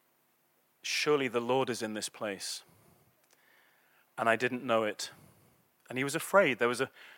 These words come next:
there was a fear of God because, because of God is awesome, holy. He's not our buddy. He's a friend with a capital F.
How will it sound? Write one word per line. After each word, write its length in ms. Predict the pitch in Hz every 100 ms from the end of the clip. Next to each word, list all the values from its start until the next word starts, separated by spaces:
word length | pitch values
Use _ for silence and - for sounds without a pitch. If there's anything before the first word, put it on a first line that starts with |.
| -
there 100 | 127
was 120 | 123
a 40 |
fear 280 | 127 - 175
of 100 | 160
God 160 | 131 113
because, 320 | - 139 - - - - _ _ _
because 340 | 123 - 156 131
of 100 | 120
God 220 | 151 143
is 360 | 135 - - - _ _ _ _ _
awesome, 520 | - 160 - - 98 - - - _ - - _ _ _ _ _ -
holy. 460 | - 175 180 113 92 _ _ _ _ _ _ _ _ _ _ _ _ _
He's 260 | - 139 135
not 140 | 156 170
our 140 | 170
buddy. 400 | 147 165 104 82 _ _ _ _ _ _ _ _ _ _ _ _ _ _ _ _ _ _
He's 220 | - 131
a 60 | 113
friend 380 | - 139 135 120
with 100 | 113
a 40 |
capital 380 | - 123 120 113
F. 400 | 98 - -